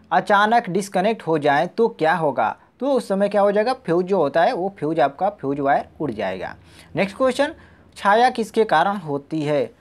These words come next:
तो लैंपों के निरंतर पर लगने के कारण ये जो छाया होती है, ठीक है, प्रदीप्ति से संबंधित ये आपका क्वेश्चन है, ठीक है। अगले क्वेश्चन पर बढ़ते हैं। अगला क्वेश्चन है, प्रकाशीय गणनाएं करने के लिए कौन सी विधि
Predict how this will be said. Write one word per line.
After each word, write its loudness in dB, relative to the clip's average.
तो 2
लैंपों 2
के 2
निरंतर 0
पर 2
लगने 0
के -6
कारण 0
ये -2
जो -4
छाया -4
होती -10
है, 0
ठीक -8
है, -2
प्रदीप्ति -4
से -10
संबंधित -4
ये 0
आपका -2
क्वेश्चन -6
है, -6
ठीक -2
है। -2
अगले 0
क्वेश्चन -2
पर 2
बढ़ते 2
हैं। -2
अगला 0
क्वेश्चन -2
है, -2
प्रकाशीय 0
गणनाएं 0
करने -4
के -2
लिए -6
कौन 2
सी -2
विधि 0